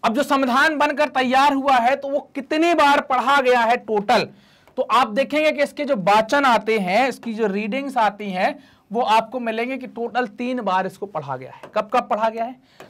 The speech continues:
तो पहली रीडिंग आप देखेंगे चार नवंबर उन्नीस सौ अड़तालीस से नौ नवंबर उन्नीस सौ अड़तालीस तक फर्स्ट रीडिंग,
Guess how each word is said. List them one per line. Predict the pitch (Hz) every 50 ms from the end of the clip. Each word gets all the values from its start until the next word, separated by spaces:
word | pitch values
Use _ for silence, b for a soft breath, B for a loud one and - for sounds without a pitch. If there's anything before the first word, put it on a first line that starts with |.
| B B
तो | 285
पहली | - - - 277 262 277 302 330 330 320
रीडिंग | 311 311 302 311 302 302
आप | 294 294
देखेंगे | 226 220 269 262 269 285 294 294
चार | 285 - - 254 254 262 285 285
नवंबर | 277 269 269 269 262 269 262
उन्नीस | 254 254 254 254 254
सौ | 262
अड़तालीस | 247 233 226 226 220 214 208 220 254 247 -
से | - 262
नौ | 254 240 233 233
नवंबर | 226 220 202 190 208 214
उन्नीस | 214 208 202 -
सौ | 233
अड़तालीस | 208 190 175 165 160 165 165
तक | - 226 -
फर्स्ट | - - 196 - - 170
रीडिंग, | 143 135 131 127